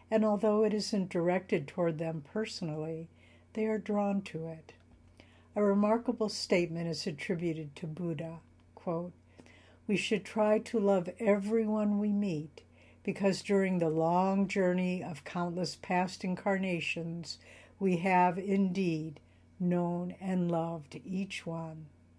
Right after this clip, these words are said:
end quote. Strangers are also drawn to us when we radiate peace, a quality which develops naturally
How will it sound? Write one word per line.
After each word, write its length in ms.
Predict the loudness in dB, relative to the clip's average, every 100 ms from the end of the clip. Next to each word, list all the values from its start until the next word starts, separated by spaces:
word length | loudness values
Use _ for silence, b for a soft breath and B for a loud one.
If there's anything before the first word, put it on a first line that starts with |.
| -10
end 200 | -8 -8
quote. 360 | -10 -16 -16 -18 _ _ -20 -20 -20 B B B B B
Strangers 800 | -12 0 6 8 6 4 0 2
are 120 | 2
also 400 | 0 -2 -2 -2
drawn 440 | 0 -2 -2 -2
to 200 | -4 -4
us 320 | -2 -2 -4 -4
when 140 | -2
we 140 | -2
radiate 680 | -2 -2 0 -2 -2 -4 -8
peace, 680 | -8 -4 -2 -4 -8 -10 -12 -18 _ b b b b
a 80 | -14
quality 680 | -6 0 2 2 0 -4 -4
which 300 | -2 -4 -4
develops 560 | -4 -2 -2 -2 -4 -2
naturally 800 | 0 -2 -4 -4 -4 -4 -6